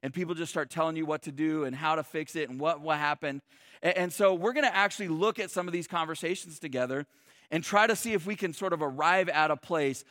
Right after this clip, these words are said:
on when to stop listening. So in Job chapter two, beginning with verse eight is where we're gonna pick up the story. It says, So Job scraped his skin with a piece of broken pottery as he sat among the ashes. We've all been there, guys, right? Like,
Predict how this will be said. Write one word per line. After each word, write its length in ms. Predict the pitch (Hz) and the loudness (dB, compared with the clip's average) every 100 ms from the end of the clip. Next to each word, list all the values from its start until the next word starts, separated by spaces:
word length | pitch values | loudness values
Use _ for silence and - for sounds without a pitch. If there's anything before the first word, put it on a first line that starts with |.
| - - | -8 -2
on 220 | 143 135 | -2 -2
when 180 | 165 160 | -6 -6
to 160 | 156 | -10
stop 320 | - 131 127 | -4 -2 -2
listening. 320 | 127 123 110 107 | -2 -6 -8 -10
So 160 | 147 | -6
in 80 | 143 | -4
Job 240 | 156 196 | 0 -2
chapter 320 | - 185 175 170 | 0 0 0 -6
two, 380 | - 160 156 - _ _ _ _ | -2 0 0 -4 _ _ _ _
beginning 320 | 143 143 175 | -4 -2 0
with 140 | 175 147 | -2 -2
verse 260 | 156 143 | -2 -2
eight 120 | 143 135 | -2 -4
is 120 | 131 | -4
where 100 | 135 | -6
we're 80 | 135 | -4
gonna 140 | 123 | -6
pick 180 | 147 127 | -6 -6
up 100 | 120 | -6
the 60 | |
story. 380 | 117 - 107 92 _ _ _ _ _ _ _ _ _ _ _ - - - - | -10 -8 -8 -10 _ _ _ _ _ _ _ _ _ _ _ -20 -20 -16 -8
It 60 | |
says, 200 | 127 180 156 | 0 0 0
So 120 | 180 | -2
Job 480 | 127 185 214 226 220 - | 2 4 6 4 0 -6
scraped 440 | - 196 202 180 | -6 0 0 0
his 200 | 190 170 | -2 -2
skin 720 | - - - 202 143 135 156 - _ _ _ - | -4 -8 -4 -2 -2 -2 -6 -14 _ _ _ -8
with 140 | 143 | -8
a 40 | |
piece 360 | 135 196 196 190 | -8 -6 -6 -4
of 160 | 165 131 | -6 0
broken 400 | 160 170 165 143 | 0 0 -4 -8
pottery 580 | - 151 156 135 113 | -6 -2 -2 -2 -4
as 120 | 113 117 | -6 -8
he 100 | 120 | -10
sat 420 | - 135 143 143 120 | -6 -4 -4 -4 -8
among 400 | 120 123 120 117 | -6 -6 -8 -10
the 180 | 120 | -8
ashes. 380 | 110 104 - 95 | -6 -6 -10 -16
We've 140 | 156 151 | -10 -4
all 140 | 127 | -4
been 160 | 107 101 | -6 -10
there, 140 | 101 | -12
guys, 420 | 98 107 107 101 | -6 -4 -4 -6
right? 280 | 139 131 131 | -4 -4 -2
Like, 200 | 123 113 | -6 -8